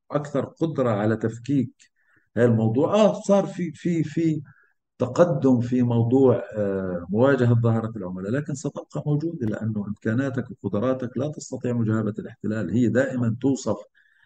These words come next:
آه، من الخبراء الأمنيين أن موضوع التعاون الأمني والعملاء هي صراع الأدمغة.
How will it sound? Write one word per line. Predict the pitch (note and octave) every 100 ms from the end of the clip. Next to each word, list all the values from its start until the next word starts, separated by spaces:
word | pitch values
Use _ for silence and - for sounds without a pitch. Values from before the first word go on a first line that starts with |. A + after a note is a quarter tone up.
| _ _ -
آه، | E2+
من | E2+ G2+
الخبراء | G#2+ - G#2 A#2+ D#3+ C3
الأمنيين | A#2+ A2+ A2+ G#2+ B2 A2+ A2
أن | G#2 F#2+
موضوع | G2 G2+ D3 B2+
التعاون | - A2 A#2 B2+ A2
الأمني | G#2 A#2 A2+ G2+
والعملاء | G2+ B2 A2 G#2 G#2 A#2+ A#2
هي | D#3 D3+
صراع | - E3 E3
الأدمغة. | D3+ E3+ D3+ A#2